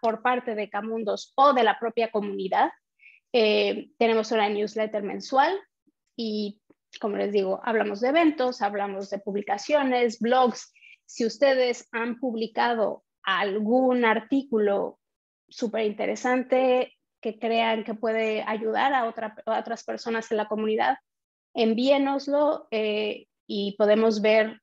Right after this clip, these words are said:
mm, ya sea si lo publicamos en esta newsletter, si les ayudamos a, a que aparezca en nuestro blog, en fin, siempre estamos buscando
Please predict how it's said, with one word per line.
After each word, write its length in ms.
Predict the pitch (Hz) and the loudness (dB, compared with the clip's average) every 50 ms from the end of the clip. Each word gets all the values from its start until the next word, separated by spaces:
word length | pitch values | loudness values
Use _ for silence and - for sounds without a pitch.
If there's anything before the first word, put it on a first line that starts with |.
| _ | _
mm, 440 | - 226 208 202 196 196 196 190 - | -6 -4 -2 -2 0 -2 -2 -2 0
ya 160 | 202 214 220 | 2 2 2
sea 160 | 214 220 233 208 | 4 2 0 2
si 120 | - 226 | 2 0
lo 120 | 208 202 | 0 0
publicamos 560 | - 202 190 208 202 - - 202 202 196 - - | 0 0 0 0 -2 -2 -2 -4 -4 -4 -6 -8
en 60 | 202 | -10
esta 180 | 190 - - | -10 -10 -8
newsletter, 600 | 202 214 - - - 294 330 320 320 285 277 269 | -8 -8 -8 0 2 2 2 4 2 0 0 0
si 100 | 269 - | 0 0
les 180 | 214 202 202 - | 0 -2 0 0
ayudamos 680 | 208 196 196 196 202 202 202 202 190 190 190 - - _ | -4 -2 0 2 2 2 2 0 -2 -6 -8 -10 -12 _
a, 380 | - 226 214 202 196 208 214 - _ _ _ _ _ - | -2 0 2 2 2 2 -2 -6 _ _ _ _ _ -2
a 200 | 240 214 - - _ | -2 -2 -2 -4 _
que 80 | - | 2
aparezca 480 | 208 - - 196 196 202 202 - - 196 | 2 4 4 0 0 0 -4 -4 -6 -6
en 60 | 190 | -6
nuestro 320 | 175 - - - - 226 220 | -6 -10 -12 -6 -4 -2 0
blog, 420 | 262 311 320 311 294 269 226 - | 2 4 4 4 4 2 0 -6
en 120 | - 208 | -6 -8
fin, 260 | 214 - 185 196 196 196 | -6 -4 -6 -6 -6 0
siempre 300 | - 262 247 240 269 277 | 2 2 2 4 4 2
estamos 560 | 277 - 240 233 233 226 226 220 - - _ _ _ _ _ _ _ _ | 4 2 0 0 2 0 0 -2 -4 -12 _ _ _ _ _ _ _ _
buscando 960 | - 208 214 247 240 - - - 269 262 247 247 254 240 247 262 254 - - | -2 0 2 2 0 0 -2 0 2 2 2 2 2 0 0 0 0 -2 -6